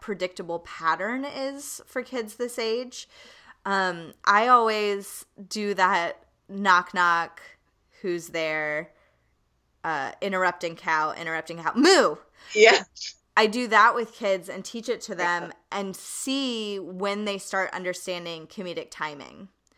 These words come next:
Speaker 2: Oh, that's a great one. Yeah.
Speaker 1: Because it clicks in, but you have to have taught them a typical knock knock joke first.
Speaker 2: Yeah.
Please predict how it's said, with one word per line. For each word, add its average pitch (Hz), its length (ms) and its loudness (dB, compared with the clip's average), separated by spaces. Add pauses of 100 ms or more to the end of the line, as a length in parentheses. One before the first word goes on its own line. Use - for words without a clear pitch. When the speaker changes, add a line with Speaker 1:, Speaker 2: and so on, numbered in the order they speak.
(160)
Speaker 2:
Oh, 190 240 6
that's 196 220 2
a 262 60 0
great 175 320 2
one. 156 220 0
Yeah. 170 320 6 (300)
Speaker 1:
Because 240 300 -6
it 240 340 -2
clicks - 580 -4
in, 220 480 -4
but 233 140 4
you 240 160 -4
have 247 380 4
to 240 160 -4
have 208 180 -6
taught 190 400 2
them 180 400 -2 (100)
a 190 60 -6
typical 277 420 -6
knock 175 240 -4
knock - 220 -10
joke 156 280 -8
first. - 800 -6 (160)
Speaker 2:
Yeah. 147 320 4